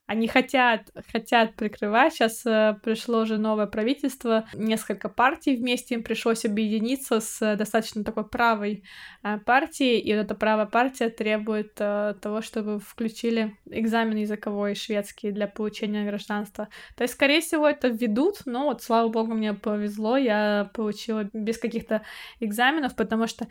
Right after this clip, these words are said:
знаешь, даже если у тебя есть уровень языка, сдавать этот экзамен, это всё равно это время, это деньги, это лишняя волокита, поэтому это, конечно, было очень удобно, реально.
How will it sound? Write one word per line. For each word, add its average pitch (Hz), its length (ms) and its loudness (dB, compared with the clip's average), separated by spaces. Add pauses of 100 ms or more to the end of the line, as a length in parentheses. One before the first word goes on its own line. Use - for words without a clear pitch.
(160)
знаешь, 269 180 6
даже 294 220 8
если 277 180 4
у - 40 0
тебя 247 200 4
есть 254 380 4
уровень 208 280 4
языка, 240 480 4
сдавать 226 380 4
этот 214 240 -4
экзамен, 240 480 2
это 208 140 -4
всё - 140 -8
равно 214 200 0
это 202 160 -4
время, 254 400 2
это 220 140 -4
деньги, 226 500 -2
это 208 640 0
лишняя 208 380 -4
волокита, 208 560 -2
поэтому 208 500 -4 (640)
это, 220 200 -8
конечно, 220 420 -4
было 220 220 -2
очень 220 260 -4
удобно, 202 400 -2
реально. 202 420 -6